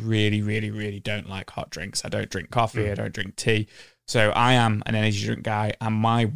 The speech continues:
Speaker 1: wife absolutely hates it. Do you know how bad they are for you? Do you know how bad they are for your teeth? The amount of sugar that's in them. Well, this is the answer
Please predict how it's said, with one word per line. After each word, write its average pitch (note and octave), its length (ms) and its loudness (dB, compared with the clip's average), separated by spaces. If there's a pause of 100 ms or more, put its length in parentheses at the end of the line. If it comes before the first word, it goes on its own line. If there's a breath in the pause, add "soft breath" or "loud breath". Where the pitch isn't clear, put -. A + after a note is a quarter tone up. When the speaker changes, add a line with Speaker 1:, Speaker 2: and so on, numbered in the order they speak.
Speaker 1:
wife G#2+ 560 0 (240)
absolutely G#2+ 800 -4 (220)
hates - 420 -2
it. G#2 160 -4 (260)
Do A#2+ 60 -2
you A#2+ 40 0
know C3 160 2
how C3 160 2
bad C3 300 0
they A#2+ 160 2
are A#2 160 2
for A#2 300 0
you? A2 180 0
Do A2 100 -4
you G#2+ 40 -6
know A#2+ 120 0
how A#2+ 120 0
bad A#2 260 -2
they A2 160 0
are A2+ 120 0
for - 140 -4
your A2+ 200 0
teeth? A#2+ 400 0
The A#2 100 0
amount B2 260 0
of A#2 80 -4
sugar C3+ 320 0
that's B2+ 300 -2
in A#2+ 160 -2
them. A2 200 0 (360 soft breath)
Well, B2+ 240 6
this D#3 360 4 (160)
is B2 140 0
the B2 160 6
answer C3 500 4